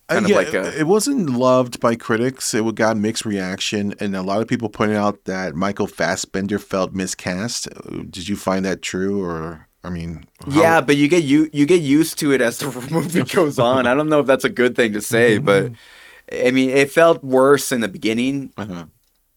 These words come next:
Speaker 2: I didn't buy the accent that he's doing.
Speaker 1: What, i-, is he doing an American accent?
Speaker 2: I guess so. Yeah,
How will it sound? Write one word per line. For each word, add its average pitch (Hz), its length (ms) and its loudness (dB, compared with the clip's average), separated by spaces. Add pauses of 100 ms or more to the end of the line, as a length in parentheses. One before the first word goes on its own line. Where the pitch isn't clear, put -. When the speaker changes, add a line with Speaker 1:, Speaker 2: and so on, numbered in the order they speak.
(440)
Speaker 2:
I 135 100 4
didn't 202 220 2
buy 123 220 4
the 104 100 -4
accent 95 500 -4 (140)
that 104 160 -6
he's 95 160 -12
doing. 82 400 -10 (280)
Speaker 1:
What, 117 220 -4
i-, 104 120 -6
is 117 280 -2
he 117 60 -2
doing 113 240 2
an 95 80 -2
American 98 460 -2
accent? 165 500 -4 (800)
Speaker 2:
I 110 60 -8
guess - 300 0
so. 90 320 -2
Yeah, 101 180 -2